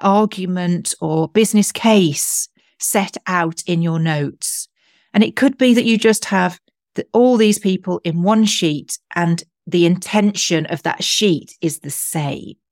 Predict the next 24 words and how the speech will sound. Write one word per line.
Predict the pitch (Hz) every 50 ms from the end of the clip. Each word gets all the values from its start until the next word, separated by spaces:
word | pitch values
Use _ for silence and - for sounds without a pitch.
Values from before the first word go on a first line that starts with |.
| _ _ _ _ _ -
So | - 160
you | 156 147
don't | - 170 160 165 160
have | 170 - 160 143 - -
to | - 160
be | 139 - 143 131 -
duplicating | - - 170 185 196 202 202 - 180 175 170 170 160 151 147 147 - - 151 143 147 143
in | 151 143 147
your | 147 147 147
notes | 147 147 147 143 139 139 - - -
because | - 165 - - - 160 - -
you | 170 170 170 - _ _
understand | 185 170 170 165 165 - - - - 180 175 190 190 190 175 165 165 - _ - _ _ _ -
the | 180
reason | 156 151 175 185 180 180 170 - 170 147 143 143 - _ _ _ _
for | - 165
that | 165 160 - - _ _ _
pool | - - - 175 170 160 165 160 160 -
of | - 151 147 147 - -
people. | - - 156 147 151 - - - - - _ _ _ _ _ _ _ _ _ _ _ _ _ _ _ _ _ _ _ _ _ _ _ _ _ _
And | - 190
of | 196 175
course, | - - 190 185 175 - -
then | - 190 180 175 175